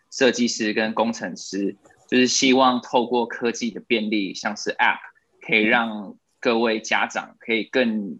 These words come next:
简单的取得就是这些照顾宠物的资讯。对，然后我自己也有在经营粉丝页，在 YouTube 跟 Facebook 上面，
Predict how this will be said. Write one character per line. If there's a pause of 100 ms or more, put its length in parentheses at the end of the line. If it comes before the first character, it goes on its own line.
简
单
的
取
得
就
是
这
些
照
顾
宠
物
的
资
讯。 (560)
对，
然
后
我
自
己
也
有
在
经
营
粉
丝
页，
在
YouTube
跟
Facebook
上
面，